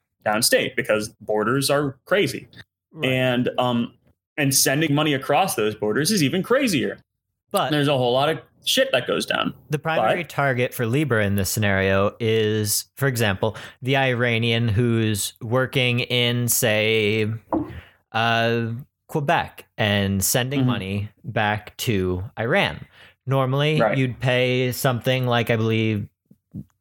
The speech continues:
Speaker 2: maybe seven percent in remittance tax on that, which is a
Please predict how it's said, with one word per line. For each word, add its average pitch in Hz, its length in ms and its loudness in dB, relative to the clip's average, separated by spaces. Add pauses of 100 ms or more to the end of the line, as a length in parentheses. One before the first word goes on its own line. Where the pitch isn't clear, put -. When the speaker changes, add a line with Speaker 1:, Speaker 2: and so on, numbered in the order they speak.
Speaker 2:
maybe 101 300 0
seven 98 420 0
percent 101 600 0 (680)
in 107 260 2
remittance 98 640 0
tax 92 640 -2
on 95 160 0
that, 92 260 0
which 110 240 -2
is 98 560 0 (540)
a - 100 -14